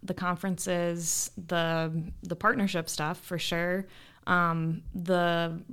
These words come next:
resources for entrepreneurs. Um, I've taken some great, I took a great business accelerator clinic just this past spring,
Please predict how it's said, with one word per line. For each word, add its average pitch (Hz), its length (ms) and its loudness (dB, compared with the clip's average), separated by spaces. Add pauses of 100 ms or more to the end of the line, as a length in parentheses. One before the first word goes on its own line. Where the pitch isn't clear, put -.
(120)
resources 196 800 0
for 214 140 -4
entrepreneurs. 185 1000 -2
Um, 165 280 -2
I've 170 200 -4
taken 185 280 -2
some 170 300 -2
great, 170 480 -2
I 180 80 -4
took 180 160 -4
a 175 80 0
great 170 320 -4
business 175 320 -4
accelerator 170 640 -2
clinic 170 400 -4
just - 200 -6
this 165 140 -2
past - 320 -2
spring, 180 520 0